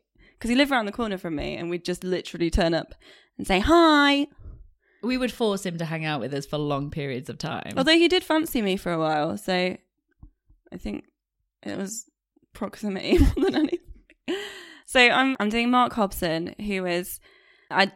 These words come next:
Speaker 1: did look, and no one's done him on a podcast, but he is quite a,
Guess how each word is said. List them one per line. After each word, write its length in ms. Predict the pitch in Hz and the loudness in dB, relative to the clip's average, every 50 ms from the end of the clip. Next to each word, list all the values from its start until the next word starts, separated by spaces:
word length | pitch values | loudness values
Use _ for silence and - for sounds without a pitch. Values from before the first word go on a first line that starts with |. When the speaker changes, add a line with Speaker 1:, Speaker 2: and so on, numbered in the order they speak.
| _ - - | _ -8 -4
Speaker 1:
did 180 | - 339 349 | -2 0 2
look, 240 | 359 339 262 190 - | 4 4 4 4 4
and 320 | - 226 220 214 214 220 - | 2 0 0 0 -2 -4 -4
no 220 | - 240 254 285 302 | -2 0 2 2 2
one's 160 | 320 302 294 | 2 2 2
done 140 | - 311 294 | 0 0 0
him 100 | 277 220 | 0 0
on 80 | 190 | -2
a 40 | 190 | -4
podcast, 420 | - - 233 - - - 185 202 - | -4 -6 -8 -8 -8 -8 -10 -8 -8
but 100 | - - | -8 -6
he 100 | 190 233 254 | -6 -6 -6
is 100 | 269 - | -6 -8
quite 300 | - - 330 330 - - | -6 -4 -4 -4 -4 -4
a, 240 | 247 233 220 214 | -4 -4 -4 -6